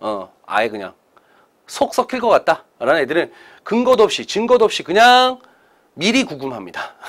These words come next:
<laughs> 자의적 구금이죠. 마음대로 구금하는 거예요. 토지조사는 토지조사법이잖아요. 토지조사. 토지조사 사업은 천구백십이 년도에 제정했고요. 어, 십팔 년도까지 이제 시행을 하게 되는 거죠. 그러니까 십이 년도 상황이니까 이거는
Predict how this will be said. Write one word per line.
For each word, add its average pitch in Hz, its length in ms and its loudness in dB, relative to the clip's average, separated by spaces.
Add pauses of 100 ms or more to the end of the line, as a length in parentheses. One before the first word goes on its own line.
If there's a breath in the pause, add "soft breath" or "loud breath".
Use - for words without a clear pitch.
(260 loud breath)
<laughs> - 420 -20
자의적 156 480 0
구금이죠. 107 240 -10
마음대로 104 480 -2
구금하는 104 400 -14
거예요. 147 340 4 (500 loud breath)
토지조사는 277 540 2
토지조사법이잖아요. 233 800 0
토지조사. 131 420 -6 (320 soft breath)
토지조사 277 720 0
사업은 190 420 4
천구백십이 220 520 -4
년도에 226 260 2
제정했고요. 147 640 -4 (440 loud breath)
어, 101 320 -6 (120)
십팔 - 360 0
년도까지 170 500 0
이제 120 140 -8
시행을 180 320 -2
하게 180 160 -2
되는 113 180 -8
거죠. 92 340 -10
그러니까 - 280 -10
십이 247 240 -6
년도 226 220 -4
상황이니까 143 380 -6
이거는 160 280 -6